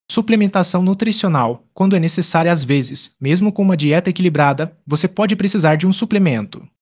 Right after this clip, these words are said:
Isso pode acontecer se você estiver doente, se sua dieta for restrita ou se você tiver necessidades nutricionais específicas.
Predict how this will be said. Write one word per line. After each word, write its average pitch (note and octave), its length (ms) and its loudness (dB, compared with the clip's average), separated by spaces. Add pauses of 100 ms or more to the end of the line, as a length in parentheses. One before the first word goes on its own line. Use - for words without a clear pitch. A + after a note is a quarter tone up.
(160)
Isso F#3 200 -2
pode G3+ 280 0
acontecer G3 560 -2
se F#3 100 -2
você E3 300 -4
estiver E3+ 340 0
doente, F3 560 -2
se - 160 -4
sua G3+ 220 -2
dieta E3 340 -2
for D3 220 -2
restrita D#3 720 -4
ou G3 100 -2
se G3 140 -4
você F3+ 240 -4
tiver D#3 280 0
necessidades F3 800 -2
nutricionais F3+ 720 -2
específicas. D#3+ 960 -8